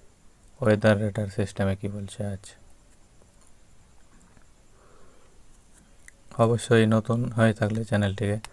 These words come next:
সাবস্ক্রাইব করুন এবং লাইক করুন, শেয়ার করুন, যাতে করে আপনাদের কাছে প্রতিনিয়ত বা প্রতিদিন ভালো ভালো ভিডিও নিয়ে আসতে পারি। দেখুন ওয়েদার সিস্টেমে দেখা যাচ্ছে মুম্বাইয়ের কিছু অংশে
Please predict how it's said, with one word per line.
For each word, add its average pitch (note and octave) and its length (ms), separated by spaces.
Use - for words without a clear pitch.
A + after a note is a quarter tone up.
সাবস্ক্রাইব G#2+ 480
করুন A2 300
এবং A2 220
লাইক G#2+ 320
করুন, G2 280
শেয়ার G2+ 300
করুন, G2 300
যাতে G2 240
করে G#2+ 200
আপনাদের G#2+ 360
কাছে G#2 260
প্রতিনিয়ত G#2+ 540
বা G#2+ 220
প্রতিদিন G2 600
ভালো G#2 240
ভালো G2 220
ভিডিও G2 360
নিয়ে G2+ 120
আসতে F#2 260
পারি। G2 240
দেখুন A2+ 260
ওয়েদার A2 280
সিস্টেমে A2 380
দেখা G#2+ 200
যাচ্ছে A2 280
মুম্বাইয়ের A2+ 500
কিছু G#2+ 280
অংশে G2+ 380